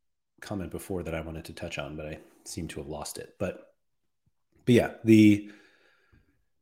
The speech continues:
oh, somebody was bringing up whether I'll watch the Midtjylland game. So they, they play their Conference League qualifiers and stuff. And I mentioned this on a previous show, but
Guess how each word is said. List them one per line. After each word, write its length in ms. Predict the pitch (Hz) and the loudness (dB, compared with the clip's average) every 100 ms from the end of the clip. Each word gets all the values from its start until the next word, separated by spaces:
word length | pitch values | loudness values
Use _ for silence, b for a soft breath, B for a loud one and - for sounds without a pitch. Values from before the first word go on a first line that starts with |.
| - | 6
oh, 100 | 151 | 8
somebody 320 | - 151 139 | 10 8 8
was 100 | 123 | 6
bringing 260 | 131 123 113 | 6 4 4
up 100 | 110 B B B | 2 B B B
whether 240 | 135 113 107 | 4 6 8
I'll 140 | 98 | 6
watch 460 | 95 101 92 - - - - | 6 6 4 -2 -6 -14 -6
the 80 | 104 | -2
Midtjylland 440 | 104 95 87 82 | 0 0 -4 -6
game. 180 | 80 - | -10 -4
So 220 | - 120 | 4 6
they, 380 | 123 123 117 - _ | 8 4 2 -8 _
they 140 | 120 113 | 2 2
play 260 | - 117 | 4 4
their 140 | 104 98 | 6 4
Conference 460 | 127 123 107 - | 2 2 0 -2
League 220 | 98 87 - _ _ - | -4 -6 -12 _ _ -10
qualifiers 560 | - 95 90 92 87 90 | -2 -2 -2 -4 -6 -6
and 100 | 87 | -8
stuff. 360 | - 87 90 - b b b | -8 -8 -10 -16 b b b
And 100 | 104 | 2
I 40 | |
mentioned 320 | 107 113 110 | 4 4 2
this 140 | 101 - | 0 -2
on 80 | 95 | -4
a 20 | |
previous 340 | 107 92 87 | -2 -2 -2
show, 280 | - 101 85 | -2 -2 -2
but 200 | 87 90 | -6 -10